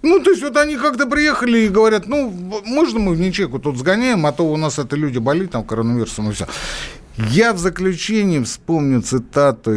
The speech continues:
из одного из моих любимейших фильмов «Залечь на дно в Брюгге». «И дерьмом ты не был, и до вершин не добрался». Это сказал Рэй в адрес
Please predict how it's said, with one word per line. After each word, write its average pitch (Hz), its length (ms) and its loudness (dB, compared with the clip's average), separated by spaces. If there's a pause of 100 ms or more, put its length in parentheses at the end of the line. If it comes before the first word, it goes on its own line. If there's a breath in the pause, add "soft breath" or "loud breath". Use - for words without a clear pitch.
из 98 400 -6
одного 107 540 2
из 98 140 -2
моих 101 240 -2
любимейших 95 580 -2 (100)
фильмов 92 380 0
«Залечь 92 400 -2
на 90 140 -4
дно 90 180 -2
в 85 60 -4
Брюгге». 87 380 -2 (760 loud breath)
«И 196 180 6
дерьмом 117 720 2
ты 254 160 2
не 247 260 4
был, 240 480 2 (460)
и 262 160 2
до 180 140 4
вершин 120 560 2
не 110 100 2
добрался». 92 680 -4 (320 loud breath)
Это 139 260 2
сказал 120 460 2
Рэй 233 340 0 (180)
в 104 160 -4
адрес 202 520 0